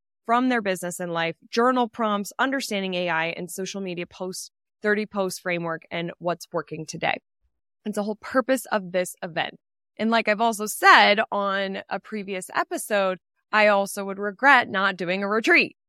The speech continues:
Uh, now, I didn't put that in this, like, the purpose of this is Crystal wants to try doing a retreat. No,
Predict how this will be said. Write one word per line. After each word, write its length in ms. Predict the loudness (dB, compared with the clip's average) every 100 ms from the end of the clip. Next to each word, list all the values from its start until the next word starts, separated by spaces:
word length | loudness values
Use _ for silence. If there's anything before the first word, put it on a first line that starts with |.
| 0
Uh, 140 | 0
now, 180 | 2 4
I 80 | 4
didn't 260 | 2 -2 -6
put 280 | -2 2
that 200 | 4 4 4
in 280 | 0 0 0
this, 400 | 0 -2 -2 2
like, 220 | 0 0
the 60 |
purpose 300 | -4 -4 -4
of 120 | -6 -4
this 180 | -6
is 120 | -8 -10
Crystal 320 | -8 -8 -6
wants 280 | -6 -6 -10
to 80 | -6
try 200 | -6 -4
doing 240 | -6 -6
a 60 | -8
retreat. 580 | -8 -8 -4 -4 -6 _ _ _ _
No, 380 | 0 2 2 0